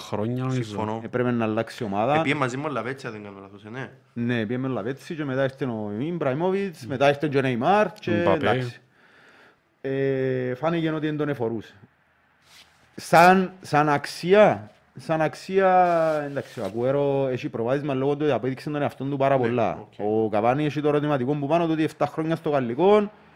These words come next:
Speaker 2: Τούτο.
Speaker 3: οκ, έκαμες παπάδες, ναι μεν,
Speaker 2: Αλλά γαλλικό.
Speaker 3: αλλά στο γαλλικό που είσαι.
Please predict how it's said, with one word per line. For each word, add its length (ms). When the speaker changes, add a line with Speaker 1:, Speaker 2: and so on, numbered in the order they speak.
Speaker 2:
Τούτο. 240
Speaker 3:
οκ, 180
έκαμες 580
παπάδες, 640
ναι 260
μεν, 320
Speaker 2:
Αλλά 180
γαλλικό. 500
Speaker 3:
αλλά 320
στο 160
γαλλικό 260
που 140
είσαι. 120